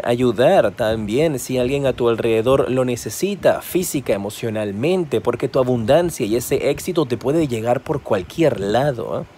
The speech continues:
Puede llegarte por medio del trabajo, puede llegarte por medio de la salud,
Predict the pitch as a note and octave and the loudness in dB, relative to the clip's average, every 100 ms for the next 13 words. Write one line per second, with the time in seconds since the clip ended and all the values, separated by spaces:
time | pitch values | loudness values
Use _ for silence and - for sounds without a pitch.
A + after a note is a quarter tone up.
0 | - - - - C3 C#3 B2 B2 - C3+ | -20 -20 -20 0 2 4 6 4 4 0
1 | A#2+ A2+ A#2+ C3+ A2+ - G2 B2 D3+ - | 0 2 0 0 0 0 0 2 0 -2
2 | - - - - - - B2 B2 G#2+ A#2+ | -10 -10 -20 -20 -8 2 4 4 2 4
3 | D3 C3+ A#2+ A2 A#2+ B2 B2 B2+ G#2 G#2+ | 2 2 0 2 0 0 4 4 4 2
4 | A#2 C3 A#2 A#2 A#2 - - G2+ G2+ D#3+ | 2 2 2 0 0 -2 -4 -4 0 2